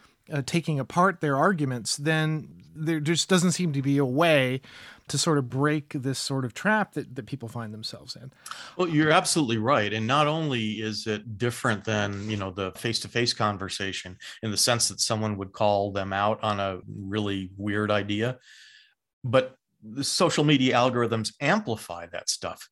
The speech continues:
Speaker 2: because we would tend to wanna call it out, right? For example, what Frances Haugen in her testimony referred to as human scale social media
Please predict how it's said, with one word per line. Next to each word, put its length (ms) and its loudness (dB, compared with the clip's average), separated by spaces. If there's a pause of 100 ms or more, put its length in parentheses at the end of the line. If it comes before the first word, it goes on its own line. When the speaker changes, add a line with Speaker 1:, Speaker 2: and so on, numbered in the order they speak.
Speaker 2:
because 880 0
we 160 -2
would 300 -8 (320)
tend 240 2
to 80 0
wanna 260 -6
call 340 -4
it 80 -8
out, 240 -8
right? 320 -2 (600)
For 160 0
example, 340 2
what 160 0
Frances 460 0
Haugen 320 2
in 120 -6
her 80 -10
testimony 600 -2
referred 480 -4
to 240 -2
as 300 -2 (320)
human 500 0
scale 580 2
social 520 -8
media 440 -10